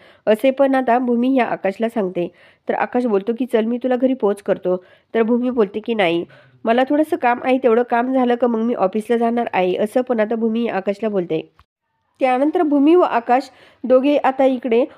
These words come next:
हॉस्पिटलमधून निघतात. तर आता भूमी आकाशला बोलते की, "काळजी घे." तर आता इकडे ही आकाश ऑफिसमध्ये येऊन बसतो. तर आकाशसाठी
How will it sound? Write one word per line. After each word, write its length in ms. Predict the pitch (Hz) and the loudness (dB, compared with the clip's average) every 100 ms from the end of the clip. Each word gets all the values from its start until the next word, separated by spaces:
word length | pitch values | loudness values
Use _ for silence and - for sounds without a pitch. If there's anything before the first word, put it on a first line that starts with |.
| _ | _
हॉस्पिटलमधून 680 | 233 233 262 262 262 269 277 | -2 -2 -2 -2 0 0 2
निघतात. 340 | 233 185 170 175 - 240 | 0 0 0 0 -2 0
तर 80 | |
आता 200 | 247 262 | 0 0
भूमी 340 | 247 254 269 294 - | 0 0 0 -2 -2
आकाशला 360 | 214 240 247 247 | -2 -2 -2 0
बोलते 220 | 196 226 | -2 -4
की, 120 | 254 | -6
"काळजी 360 | 247 190 185 220 | -2 0 0 -2
घे." 220 | 208 170 - - _ _ | -2 -2 -4 -20 _ _
तर 60 | 240 | 2
आता 200 | 240 262 | 2 2
इकडे 240 | 277 269 302 | 0 2 2
ही 180 | 294 - _ _ _ | 2 -2 _ _ _
आकाश 360 | 226 226 277 285 | -6 0 0 2
ऑफिसमध्ये 580 | - 240 262 262 269 277 | 0 0 -2 0 0 0
येऊन 220 | 285 262 | 0 0
बसतो. 340 | 185 - 165 160 - _ - | -2 0 -2 -2 -8 _ -6
तर 80 | 247 | -2
आकाशसाठी 640 | 214 214 277 311 277 262 | 0 0 0 0 0 0